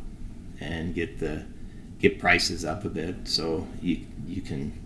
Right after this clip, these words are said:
do, do this for a profit. I mean, it's, it's really fun working long hours and everything, but, uh,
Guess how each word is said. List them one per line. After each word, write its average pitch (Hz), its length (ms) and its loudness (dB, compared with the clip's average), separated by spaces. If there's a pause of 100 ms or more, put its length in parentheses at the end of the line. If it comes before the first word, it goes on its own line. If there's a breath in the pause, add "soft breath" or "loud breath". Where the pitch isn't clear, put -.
(880)
do, 95 240 12
do - 320 6
this 92 180 8
for 92 200 2
a 80 40 -2
profit. 85 460 2
I 87 100 4
mean, 92 200 6
it's, - 220 0
it's - 260 6
really 104 220 10
fun 98 560 6 (500 loud breath)
working 92 340 6
long 90 280 2
hours 98 400 6
and 76 80 -2
everything, 87 680 2
but, 80 380 -4
uh, 80 200 -2